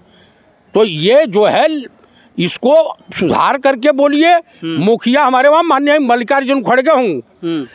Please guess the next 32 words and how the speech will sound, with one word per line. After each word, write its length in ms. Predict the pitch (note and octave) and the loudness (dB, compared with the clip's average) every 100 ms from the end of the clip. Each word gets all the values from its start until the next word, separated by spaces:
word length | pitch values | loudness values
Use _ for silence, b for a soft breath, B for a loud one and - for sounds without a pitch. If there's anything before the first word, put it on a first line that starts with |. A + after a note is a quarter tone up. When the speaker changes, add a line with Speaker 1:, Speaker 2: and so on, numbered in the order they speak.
| B - | B -2
Speaker 1:
और 140 | G3+ | -2
माननीय 400 | A3+ B3 C4+ D4+ | 2 0 2 2
मल्लिकार्जुन 720 | D#4 C#4 C4+ D4 D#4 C#4+ D#4+ C4 | 2 0 0 0 0 2 0 0
खड़गे 480 | A3 C4 A3+ D#4+ | 0 0 0 2
ही 200 | D#4 D4 | 2 0
देश 360 | C#4 A#3 D#4+ - | 0 2 2 2
के 100 | D#4+ | 0
अगले 320 | D4+ D4+ E4 | 2 2 0
पीएम 380 | D#4 D#4+ F4+ F4+ | 0 0 2 2
होंगे। 520 | F4 E4+ F4 C#4 C#3+ - - | 0 2 2 2 -2 -12 -10
Speaker 2:
अच्छा। 400 | D#3+ A#3 A#3+ D#3 A#3 | -6 -2 -4 -4 -2
Speaker 1:
इंडिया 340 | D4 D#4 D#4+ | 0 2 0
गठबंधन 520 | D4 D#4+ E4 D#4 D4+ | 0 0 -2 0 -2
के 140 | D4+ E4 | 0 -2
चेहरे 380 | - D#4 E4+ D4+ | 0 2 2 2
हैं। 240 | A3 C#3+ F#3 | 0 -4 -4
Speaker 2:
इंडिया 280 | A3 C4 | -2 0
अलायंस 300 | B3+ C4 C#4 | 0 -2 0
से 100 | C#4 | 0
लग 160 | C4 C4+ | 2 2
रहा 140 | C#4 | 2
है 80 | C#4+ | 2
कि 140 | C4+ C4 | 0 0
जीत 220 | C4+ B3+ | 0 0
हासिल 280 | B3+ B3+ A#3+ | 0 0 0
होगी। 340 | A3+ G3 C3+ _ _ _ _ - | -2 -4 -6 _ _ _ _ -4
Speaker 1:
आपको, 380 | A3 A#3 B3 A#3 | -2 0 -2 0
आपको 260 | A#3 B3+ | 0 -2
दिख 200 | A3+ C4+ | -4 -2
नहीं 160 | C#4 D4 | 0 2
रहा 140 | G3 | 0
क्या? 360 | D#3+ G#3+ G3 | 0 0 0